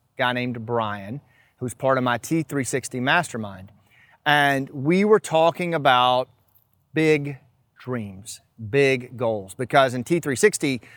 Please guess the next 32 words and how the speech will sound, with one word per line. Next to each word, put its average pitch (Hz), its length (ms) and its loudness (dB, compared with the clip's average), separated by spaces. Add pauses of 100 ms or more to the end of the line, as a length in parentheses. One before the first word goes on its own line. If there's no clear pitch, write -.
(140)
the 139 100 0
only 160 140 2
way 160 160 4
you 151 100 0
can 151 140 -2
even 131 200 -2
be 131 160 0
in 202 120 4
that 165 180 2
mastermind 127 880 0
is 135 300 0
if 135 180 0
you 147 220 2
are 131 240 4
creating 147 720 2
or 131 160 -2
leading 131 600 0 (260)
a 139 80 0
movement 127 720 2 (580)
of 147 240 2
people 135 380 0
that 135 160 2
is 131 100 -2
bigger 139 300 2
than 127 140 -2
you 151 200 2
are 95 280 -8
to 127 120 -4
achieve 127 320 -4
a 120 100 0
higher 110 220 -6
purpose. 123 460 -6